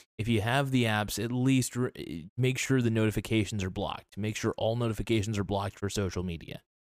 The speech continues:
And then you'll be, you'll be A-okay in the end. But no, I wanna thank you guys for taking the time to view this video once again. Stay safe, stay healthy, stay sexy.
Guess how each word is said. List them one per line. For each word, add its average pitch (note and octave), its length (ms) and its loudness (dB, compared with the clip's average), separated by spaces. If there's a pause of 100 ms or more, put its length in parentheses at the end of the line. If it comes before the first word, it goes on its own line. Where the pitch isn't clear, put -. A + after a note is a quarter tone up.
(180)
And G#2+ 180 2
then G2 140 4
you'll F#2+ 140 2
be, E2+ 280 -6
you'll C3 220 6
be A#2 240 2
A-okay A2 920 0
in G#2 120 -2
the F#2 160 -4
end. D#2+ 260 -10 (540)
But A2 80 -2
no, G2+ 100 2
I F2+ 60 0
wanna G#2+ 180 0
thank A2+ 180 2
you A#2 80 0
guys A2 180 4
for G2 80 -2
taking G#2 280 0
the G2 60 -4
time A2 560 -4
to A2 200 0
view G2+ 220 -2
this G#2+ 120 -2
video G#2+ 280 -4
once G#2+ 180 -4
again. A#2 280 -2
Stay G#2+ 260 -2
safe, A2 240 2
stay A#2 180 0
healthy, A2 300 0
stay G#2 240 -4
sexy. G#2+ 640 -2